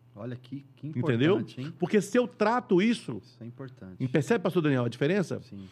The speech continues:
Speaker 2: Então, vamos lá. É, nós estamos falando de relacionamento humano. Então, é,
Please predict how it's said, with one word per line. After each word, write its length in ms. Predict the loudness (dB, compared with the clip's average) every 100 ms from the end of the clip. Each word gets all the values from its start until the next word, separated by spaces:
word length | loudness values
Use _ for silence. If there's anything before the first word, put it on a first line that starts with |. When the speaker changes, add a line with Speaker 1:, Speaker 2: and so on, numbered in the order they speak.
| -8
Speaker 2:
Então, 200 | 0 2
vamos 200 | 2 2
lá. 240 | 2 0 -6 _ -20 -4
É, 300 | 0 2 2
nós 60 | 0
estamos 140 | -2 0
falando 360 | 2 2 2
de 380 | 0 2 0 -2 -8 -20 _ -2
relacionamento 600 | 0 2 2 2 2 4
humano. 340 | 4 2 0 -8 -20 _ _ _ _ _ _ _ _ _ -20 _ _
Então, 380 | 0 2 2 -2 -8 -4
é, 580 | 0 2 2 0 -2